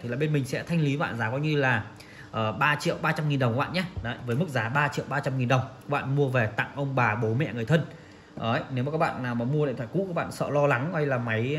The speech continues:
nọ, ờ, kia thì bạn có thể cân nhắc mua ba triệu ba, các bạn có thể cân nhắc mua con Vinmart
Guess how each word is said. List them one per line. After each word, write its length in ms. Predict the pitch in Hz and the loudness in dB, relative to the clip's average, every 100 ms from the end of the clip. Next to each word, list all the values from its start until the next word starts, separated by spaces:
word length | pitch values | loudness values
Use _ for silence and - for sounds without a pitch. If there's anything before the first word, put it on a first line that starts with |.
| 151 | 2
nọ, 240 | 156 87 101 | 0 0 -4
ờ, 360 | 120 117 120 147 | -4 -4 -4 -2
kia 200 | 185 185 135 - - - | 4 4 2 -8 -12 -4
thì 80 | 143 | -2
bạn 120 | 123 | -2
có 60 | 131 | -6
thể 80 | 104 | -2
cân 200 | 151 156 | 0 0
nhắc 200 | 196 156 | 0 2
mua 260 | 156 147 | 2 2
ba 180 | 160 165 165 | 4 2 4
triệu 100 | 143 | 2
ba, 180 | 160 | 2
các 100 | 147 | 2
bạn 100 | 147 - | -4 -8
có 80 | - | -8
thể 60 | |
cân 180 | 107 160 | 0 2
nhắc 200 | 196 202 | 2 0
mua 140 | 151 147 | 2 2
con 100 | 139 | 2
Vinmart 320 | 151 160 | 2 2